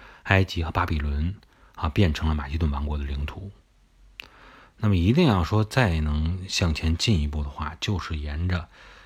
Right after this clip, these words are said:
向东到波斯湾北啊，然后进占与巴比伦尼亚相连的这个埃兰了。那么当包括亚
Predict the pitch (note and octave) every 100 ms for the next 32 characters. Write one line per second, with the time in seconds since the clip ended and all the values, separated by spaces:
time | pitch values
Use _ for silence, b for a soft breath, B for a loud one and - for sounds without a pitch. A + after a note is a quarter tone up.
0 | B - G#2+ E2 D#2 A2+ A#2+ G2+ - E2+
1 | D2+ G2+ - G#2 G#2 - E2 E2 F2 -
2 | _ - E2 D#2 - b b _ - E2
3 | F2+ F2+ D#2+ F2+ F2+ D#2 C#2+ F2+ E2+ D2
4 | D#2+ F2+ F#2+ D#2+ - b b - F#2+ F2
5 | C#2+ D2+ D2 D2+ C2+ - D#2 D2 E2 -
6 | _ _ _ _ _ _ b b b b
7 | b b b b b b _ D3 D#3 F#2
8 | D#2+ D#2 F2+ C3 C3+ C3 - C3 C3 -
9 | F#2+ E2 D#2+ D#2+